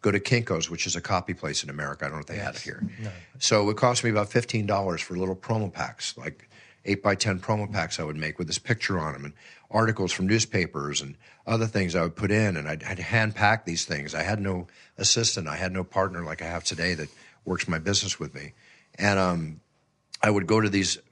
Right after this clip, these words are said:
Speaker 1: uh, conventions around the country where they were toy conventions or, uh, sports conventions or whatever with,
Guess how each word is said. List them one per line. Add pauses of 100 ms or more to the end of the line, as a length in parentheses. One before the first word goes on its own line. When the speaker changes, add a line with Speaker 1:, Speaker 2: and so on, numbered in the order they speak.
(140)
Speaker 1:
uh,
conventions
around
the
country
where
they
were
toy
conventions
or, (460)
uh,
sports
conventions
or
whatever
with,